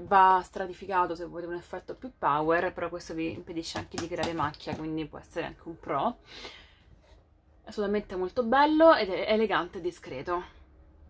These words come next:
Poi, illuminante Ofra, il mini highlighter Rodeo Drive. Io amo le mini size, quindi quando posso compro sempre mini size. L'illuminante è bellissimo, adesso ve lo swatcho.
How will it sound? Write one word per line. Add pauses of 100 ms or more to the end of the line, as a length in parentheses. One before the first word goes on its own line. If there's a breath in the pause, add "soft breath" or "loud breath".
(380)
Poi,
illuminante
Ofra, (1160 soft breath)
il
mini
highlighter
Rodeo
Drive. (640)
Io
amo
le
mini
size,
quindi
quando
posso
compro
sempre
mini
size. (420 loud breath)
L'illuminante
è (120)
bellissimo,
adesso
ve
lo
swatcho.